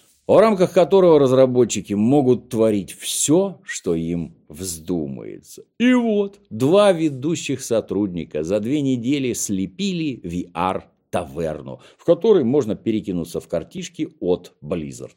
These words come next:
ну, то есть сыграть в Hearthstone. Понятное дело, в виртуальности карты швырять на стол намного приятнее, чем возить пальцем по экрану, ну, или там шастать мышкой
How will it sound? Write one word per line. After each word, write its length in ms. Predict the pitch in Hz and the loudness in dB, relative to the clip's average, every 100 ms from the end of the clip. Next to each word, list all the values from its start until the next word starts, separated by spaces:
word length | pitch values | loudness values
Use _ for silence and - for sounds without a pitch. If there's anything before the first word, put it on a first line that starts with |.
| _ | _
ну, 200 | 82 147 | -6 -6
то 180 | - 98 | -4 -4
есть 240 | 92 _ _ | -6 _ _
сыграть 540 | - 82 80 92 - _ | -12 -6 -2 -4 -6 _
в 180 | - - | -20 -10
Hearthstone. 760 | 73 - - - 80 60 57 _ _ _ _ _ _ | -10 -10 -18 -6 -6 -6 -14 _ _ _ _ _ _
Понятное 880 | 120 120 117 135 139 123 113 107 98 | 0 2 2 2 0 0 -2 -2 -2
дело, 640 | 87 92 95 82 73 65 - | -4 0 0 2 -2 -6 -10
в 480 | 92 117 175 156 - | -4 2 4 4 2
виртуальности 1200 | 113 120 113 139 160 175 123 98 - 82 - _ | 2 2 2 2 2 2 0 -2 -6 -12 -12 _
карты 460 | 165 175 170 160 | 2 4 2 -2
швырять 560 | 131 - 120 139 139 127 | -4 0 2 4 2 0
на 120 | 123 | -4
стол 500 | 120 - 117 95 _ - | -4 0 2 0 _ -12
намного 640 | 76 87 156 269 170 165 | -8 -6 -2 -4 -2 -4
приятнее, 880 | - - 120 90 85 101 90 - 76 | -4 -4 -2 -2 2 2 0 -6 -10
чем 300 | - 85 76 | -6 -8 -4
возить 520 | 87 90 87 85 - | -4 -4 -4 -8 -6
пальцем 440 | 110 117 104 87 | -6 -6 -6 -10
по 200 | 78 78 | -6 -6
экрану, 440 | 76 90 98 104 73 | -6 -6 -6 -6 -8
ну, 180 | 80 98 | -8 -6
или 160 | 73 | -8
там 220 | 69 67 | -12 -14
шастать 500 | - - 90 - 69 | -14 -10 -10 -10 -12
мышкой 440 | 87 95 - 64 | -8 -8 -10 -14